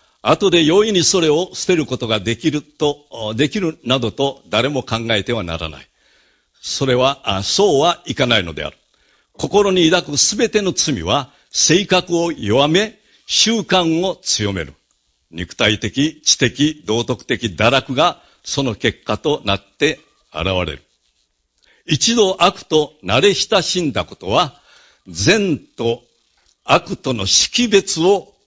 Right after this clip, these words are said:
困難にする。形作られた悪習慣によって、この習慣というのは、善であれ悪であれ、一つの行動を繰り返すと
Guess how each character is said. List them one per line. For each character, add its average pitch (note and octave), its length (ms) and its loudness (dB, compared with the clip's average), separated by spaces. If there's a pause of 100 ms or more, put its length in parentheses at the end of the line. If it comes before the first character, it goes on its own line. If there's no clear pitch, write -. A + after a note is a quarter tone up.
(120)
困 D#3 280 0
難 B2+ 160 0
に E3 100 4
す - 160 -2
る。 - 80 -20 (1400)
形 A#2+ 540 -2
作 A#2 300 -6
ら A2 100 0
れ G#2 140 -2
た C#3+ 380 -2 (460)
悪 D3+ 340 0
習 A3+ 280 2
慣 B2+ 220 -2
に G2+ 180 -4
よ G2 100 -4
っ - 40 -8
て、 - 420 -2 (200)
こ E3 100 -4
の B2+ 60 0
習 A3+ 200 0
慣 G3+ 260 0
と A#2+ 100 -8
い G2+ 60 -4
う D#2+ 40 -8
の F2 100 -4
は、 B2+ 200 0 (280)
善 E3+ 380 0
で F3 120 4
あ C#3 60 4
れ B2 100 2
悪 - 340 -2
で A2 100 2
あ G#2 240 0
れ、 G2+ 120 0
一 A#3+ 240 -2
つ A3+ 100 -4
の F#3 140 0
行 E3 280 0
動 C#3+ 100 0
を - 160 -6
繰 G3 100 0
り A#3+ 180 2
返 G3 280 2
す - 180 -6
と - 220 2